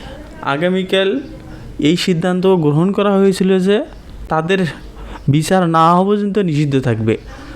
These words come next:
সুতরাং আওয়ামী লীগ, লীগের বিচারটা জরুরি। তাদের দেশে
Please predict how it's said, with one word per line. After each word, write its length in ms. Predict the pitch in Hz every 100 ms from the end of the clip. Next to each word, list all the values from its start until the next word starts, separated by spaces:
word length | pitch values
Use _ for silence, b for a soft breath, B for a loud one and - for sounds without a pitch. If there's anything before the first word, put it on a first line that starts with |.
| B
সুতরাং 500 | - 165 180 208 214 240 -
আওয়ামী 300 | 151 170 185
লীগ, 180 | 196 196
লীগের 260 | 196 196 185
বিচারটা 580 | 151 160 190 185 - 185
জরুরি। 560 | 139 151 180 190 214 285 - B B B B B -
তাদের 440 | 160 160 175 170
দেশে 340 | 139 151 -